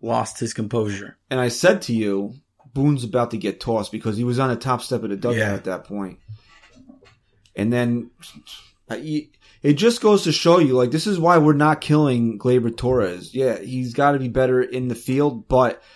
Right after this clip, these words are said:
Speaker 2: this kid with that, that bat of his is special. There's magic in that bat. He's
Speaker 1: Yeah,
Speaker 2: already
Speaker 1: man.
Speaker 2: shown he's got the clutch gene.
Speaker 1: It's crazy. Did
Speaker 2: It
Speaker 1: you see that stat?
Speaker 2: What?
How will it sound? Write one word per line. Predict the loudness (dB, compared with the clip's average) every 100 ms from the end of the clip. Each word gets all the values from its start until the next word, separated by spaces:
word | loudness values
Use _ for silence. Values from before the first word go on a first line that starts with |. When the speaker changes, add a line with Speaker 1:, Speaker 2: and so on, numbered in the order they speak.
| _ _ _ _ -6
Speaker 2:
this | -4 -2
kid | 2 2 2
with | 0 0
that, | 2 0 -2 -4
that | 0 0 4
bat | 6 6
of | 2
his | -2 -6
is | -6
special. | -6 0 2 2 0
There's | 0 0 0
magic | 0 0 0 -2
in | 0
that | -2 0
bat. | 2 2 2
He's | 2 6
Speaker 1:
Yeah, |
Speaker 2:
already | 6 8 8
Speaker 1:
man. | 6
Speaker 2:
shown | 4 2 4 4
he's | 0 0
got | 0 0
the | -2
clutch | 0 0 0 -8
gene. | -8 -6 -6 -10 _ _ _
Speaker 1:
It's | -16
crazy. | -6 -2 0 0 -4
Did | -4 -6
Speaker 2:
It | -4
Speaker 1:
you |
see | -4 -2
that | -2 -4
stat? | -8 -2 0 0 -2 -12 _ _ _
Speaker 2:
What? | -8 -6 -6